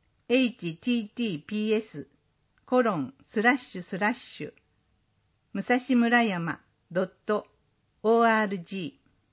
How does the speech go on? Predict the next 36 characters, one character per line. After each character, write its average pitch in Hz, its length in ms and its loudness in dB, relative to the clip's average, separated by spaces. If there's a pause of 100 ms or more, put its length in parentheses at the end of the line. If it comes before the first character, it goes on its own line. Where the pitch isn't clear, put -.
(320)
紙 269 120 4
面 247 280 6
に 175 100 -4
は 165 280 -4
二 196 140 -2
次 233 120 -2
元 262 260 4
コ 262 180 2
ー 247 60 4
ド 196 160 -2
が 175 100 0
あ 170 60 0
り 170 120 -4
ま 175 160 -2
す。 - 300 -14 (1300)
な 240 220 4
お、 170 180 -4 (480)
申 262 160 6
し - 120 -4
込 262 120 4
み 254 180 8
は 220 240 0 (300)
窓 220 340 2
口、 185 420 -8 (140)
電 226 300 2
話、 214 200 0 (300)
メ 240 200 6
ー 254 40 2
ル 262 120 2
で 247 120 4
お 240 40 4
願 226 380 2
い 214 60 -2
し 202 140 -6
ま 185 160 -2
す。 - 280 -20